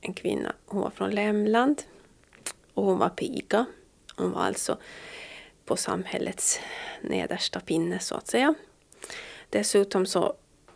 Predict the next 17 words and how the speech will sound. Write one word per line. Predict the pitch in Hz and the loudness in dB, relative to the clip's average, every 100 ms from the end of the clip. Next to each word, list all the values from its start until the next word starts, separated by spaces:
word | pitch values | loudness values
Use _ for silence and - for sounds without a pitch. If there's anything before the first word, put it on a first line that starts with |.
| - - - | -8 -6 -6
klättrade | - 180 185 - 196 | 0 2 4 2 2
hon | 185 | 4
väl | 185 | 4
ett | 190 190 | 4 2
steg | - 185 185 | 4 6 6
ner | 185 95 - | 6 4 2
ytterligare | 214 - 196 190 - - | -4 2 4 4 6 4
därför | - - - | 4 2 2
att | 196 - | 2 2
hon | - 214 - - - - | 0 0 -2 -14 -14 -6
blev | - 185 185 | 2 4 4
ogift | 208 202 185 - - | 4 4 2 0 4
mor. | 185 180 170 - - _ _ _ _ _ _ _ _ - _ - _ - - | 8 10 8 4 -14 _ _ _ _ _ _ _ _ -20 _ -20 _ -20 0
Och | 196 190 | 0 4
sen | 208 196 | 4 6
hade | - 202 | 6 6
hon | 208 202 214 | 6 6 4